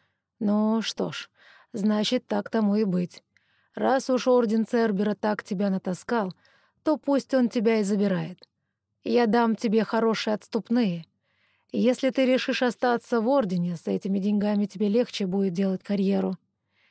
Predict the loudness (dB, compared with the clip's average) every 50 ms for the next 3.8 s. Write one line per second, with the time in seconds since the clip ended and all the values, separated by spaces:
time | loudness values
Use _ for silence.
0 | _ _ _ -4 0 2 2 2 2 0 -2 -2 0 2 0 0 0 0 2 2
1 | 2 2 2 2 0 0 0 -2 -2 -2 -2 -2 -2 -2 -4 -2 -2 -2 -4 -4
2 | -6 _ -2 -2 -2 -2 -4 -6 -10 -10 -12 -16 _ _ _ _ _ _ _ _
3 | _ 2 2 2 4 2 0 0 2 2 2 2 0 -2 -4 -6